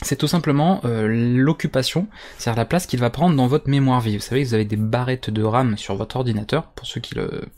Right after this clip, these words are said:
qui connaissent, ceux qui ne savent pas, eh bien je vous l'explique, euh, maintenant. Et dans ces barrettes de mémoire,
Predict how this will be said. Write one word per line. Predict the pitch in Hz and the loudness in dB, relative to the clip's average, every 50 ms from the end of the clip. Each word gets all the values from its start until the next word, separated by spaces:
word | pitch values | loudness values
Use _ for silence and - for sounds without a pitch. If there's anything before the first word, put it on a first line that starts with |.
| _ - - | _ -18 -14
qui | - 117 | -10 -4
connaissent, | - 107 107 135 156 - | 0 2 2 2 0 -2
ceux | - - | -6 -8
qui | - - | -4 -2
ne | 113 110 | -2 0
savent | 107 - 110 104 - | 0 -2 -4 -4 -2
pas, | - 120 117 - - - - - - - - | 0 -2 -2 -2 -6 -18 -18 -20 -18 -12 -6
eh | 127 | -4
bien | 98 104 | -2 -2
je | 110 | 0
vous | 110 | 0
l'explique, | 110 110 - - - 123 - - | 0 -2 -2 -4 -6 -6 -4 -4
euh, | 104 107 - - - | -4 -4 -4 -6 -4
maintenant. | - 110 104 - 110 101 120 165 175 - - - - - - - - | -4 -4 -4 -2 -2 0 0 0 -2 -4 -12 -16 -16 -16 -16 -8 -4
Et | - 107 | -2 0
dans | 127 151 | 0 0
ces | 147 - 135 123 | 0 0 0 0
barrettes | 120 113 117 117 113 | 2 2 2 0 2
de | 107 | 2
mémoire, | 101 104 104 101 107 139 165 156 | 2 2 2 2 2 2 2 0